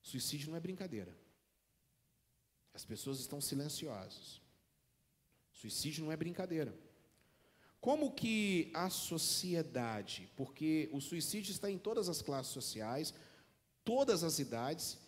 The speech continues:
e hoje também em todas as religiões. É, infelizmente, é constrangedor a gente acompanhar o noticiário e saber, Jennifer, que alguns pastores tiraram sua própria be-, vida. Não foi fácil.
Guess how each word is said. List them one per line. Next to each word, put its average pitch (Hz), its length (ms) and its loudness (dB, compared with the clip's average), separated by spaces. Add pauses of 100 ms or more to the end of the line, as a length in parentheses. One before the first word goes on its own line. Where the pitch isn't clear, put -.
e 165 160 -2
hoje 185 320 4
também 165 460 -2 (340)
em 165 140 -2
todas 170 480 -2
as 175 140 0
religiões. 180 760 0 (440)
É, 147 340 2 (100)
infelizmente, 170 760 -2
é 156 40 2
constrangedor 180 1160 -2 (260)
a 131 140 -2
gente 160 320 -2
acompanhar 156 480 -6
o 156 60 -4
noticiário 143 640 0
e 151 40 -2
saber, 139 380 -2
Jennifer, 143 500 -4 (320)
que 147 540 4
alguns 143 480 -2
pastores 143 580 -4
tiraram 165 460 0
sua 104 220 -8
própria 98 340 -10
be-, 92 200 -16 (180)
vida. 92 340 -12 (800)
Não - 60 -20
foi 139 180 -4
fácil. 139 560 0